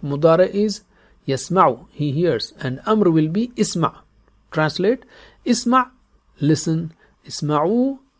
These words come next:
listen. لا تسمع, don't listen. لا تسمعوا, don't listen.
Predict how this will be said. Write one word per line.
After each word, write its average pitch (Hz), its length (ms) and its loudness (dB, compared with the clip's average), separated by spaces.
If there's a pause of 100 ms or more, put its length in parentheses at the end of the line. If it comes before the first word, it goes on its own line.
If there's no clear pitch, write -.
(100)
listen. 165 420 0 (500)
لا 127 280 2
تسمع, 208 560 -4 (260)
don't 139 380 -4
listen. 175 460 -6 (300)
لا 139 220 -2
تسمعوا, 185 720 -4 (300)
don't 196 260 0
listen. 131 260 -12